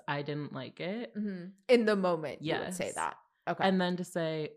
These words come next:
Speaker 1: "But I like when you do this," and let, and then move on.
Speaker 2: Mm-hmm.
Speaker 1: I think it's worse than you're gonna, especially as a woman, just be in your head the rest of the interaction. Then you're never gonna be able to bring it up again.
Speaker 2: Mm-hmm.
Speaker 1: If possible, I would suggest,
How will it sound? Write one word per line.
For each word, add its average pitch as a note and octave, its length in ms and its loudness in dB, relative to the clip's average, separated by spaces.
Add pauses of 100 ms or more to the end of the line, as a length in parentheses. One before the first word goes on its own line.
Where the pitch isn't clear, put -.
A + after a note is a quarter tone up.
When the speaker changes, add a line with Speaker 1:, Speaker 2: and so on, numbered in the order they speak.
(100)
Speaker 1:
"But F#3 160 4
I F#3 100 6
like F3 220 0
when F#3 160 -2
you F3 120 0
do E3+ 200 -2
this," D3 300 0
and D3+ 180 -4
let, C#3 200 -6
and D#3 120 -4
then C#3+ 260 -6
move C#3+ 240 -8
on. - 320 -12
Speaker 2:
Mm-hmm. F3 360 -4 (140)
Speaker 1:
I F3+ 140 2
think G#3+ 240 0
it's A3 180 -2
worse D#3+ 360 -2
than E3+ 120 -2
you're D#3+ 140 -2
gonna, F3+ 300 0
especially F3 400 -4
as E3+ 80 -2
a E3 60 0
woman, C3+ 280 -2
just D#3 240 -10
be D3 140 -2
in F3 120 0
your A3+ 120 0
head F3+ 360 0
the D#3+ 100 2
rest C#3+ 340 -4
of G3 140 -2
the G3+ 80 -2
interaction. D#3 1000 -4
Then D3+ 160 -4
you're D#3+ 120 -8
never D3 260 -4
gonna F#3+ 160 -2
be F#3 100 -4
able F3+ 120 -6
to F3+ 80 -6
bring F3+ 200 -4
it E3+ 100 -4
up C#3+ 160 -6
again. D3 580 -6 (200)
Speaker 2:
Mm-hmm. F#3+ 500 -4
Speaker 1:
If G3+ 220 0
possible, E3+ 480 -6
I F3+ 140 -2
would E3 160 -4
suggest, D3+ 680 -6